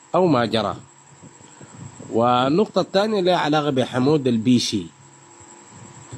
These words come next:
الذي قامت الميليشيا به في منطقة، آه، ود الحداد. والنقطة الثالثة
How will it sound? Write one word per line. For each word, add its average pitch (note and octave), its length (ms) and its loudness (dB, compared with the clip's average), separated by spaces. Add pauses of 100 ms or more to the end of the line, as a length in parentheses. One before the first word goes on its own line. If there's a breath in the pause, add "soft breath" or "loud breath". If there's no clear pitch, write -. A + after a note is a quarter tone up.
(140)
الذي C#3 260 2
قامت D3+ 340 2
الميليشيا C#3 440 2
به B2+ 360 0
في A#2 100 -2
منطقة، A2+ 440 -2 (180)
آه، G2+ 180 -2
ود B2 240 -4
الحداد. F#2+ 520 -4 (1040 loud breath)
والنقطة D3+ 520 2
الثالثة A3+ 720 0